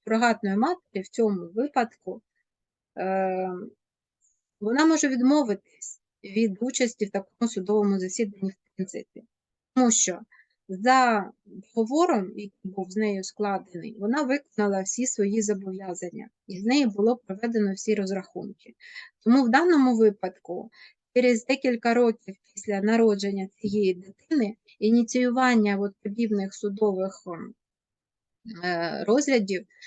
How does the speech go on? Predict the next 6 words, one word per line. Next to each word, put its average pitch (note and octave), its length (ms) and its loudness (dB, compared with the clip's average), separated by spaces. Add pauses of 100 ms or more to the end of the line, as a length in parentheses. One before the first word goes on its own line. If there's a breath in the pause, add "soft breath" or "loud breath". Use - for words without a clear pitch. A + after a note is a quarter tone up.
(260 loud breath)
звісно, A#3 440 0
що A#3 480 2
має A3 380 0
бути A3 480 -10
додатково G#3 760 2
оплачуване G#3 800 -8